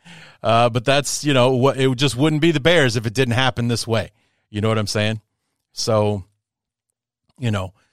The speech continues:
it's, you wanna put the, hold the team or the organization to task, because these are comments that we should have heard weeks ago.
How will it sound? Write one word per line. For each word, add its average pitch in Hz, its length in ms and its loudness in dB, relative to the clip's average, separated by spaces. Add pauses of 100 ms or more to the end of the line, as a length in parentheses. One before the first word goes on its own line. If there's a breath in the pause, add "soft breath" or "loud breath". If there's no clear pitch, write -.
(600)
it's, - 580 -6
you 127 260 -2
wanna 160 240 4
put - 240 0
the, 131 80 0
hold 156 240 2
the 131 80 -6
team 151 420 0
or 127 140 2
the 123 100 0
organization 127 680 0
to 113 40 -4
task, 123 640 -6 (600)
because 120 340 0
these 131 200 0
are 127 60 -4
comments 131 440 0
that 120 100 -4
we 113 100 -4
should 120 180 -2
have 110 80 -2
heard 110 200 -2
weeks 104 280 -8
ago. 92 300 -8